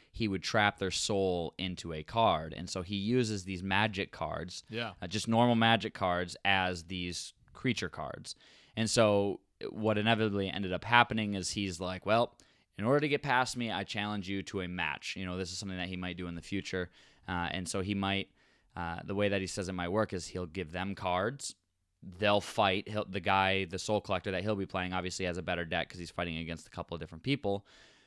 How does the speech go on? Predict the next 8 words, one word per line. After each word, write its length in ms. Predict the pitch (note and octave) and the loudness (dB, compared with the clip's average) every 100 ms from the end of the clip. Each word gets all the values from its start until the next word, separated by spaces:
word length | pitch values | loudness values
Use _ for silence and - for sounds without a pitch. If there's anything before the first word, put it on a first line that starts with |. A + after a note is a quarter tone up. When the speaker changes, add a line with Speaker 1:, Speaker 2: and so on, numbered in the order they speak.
| _ | _
Speaker 1:
But 140 | - - | -6 -2
the 100 | G#2 | 2
wage 380 | G#2 C3+ D3+ G#2 | 4 4 4 2
is, 300 | F#2+ F#2+ - | 0 -2 -6
if 200 | F#2+ - | -10 -6
you 400 | G2 F#2 F2+ E2 - | -4 -4 -4 -6 -2
beat 220 | C#3+ B2 | -2 0
him, 380 | A#2 G2 G2+ | -2 -2 -4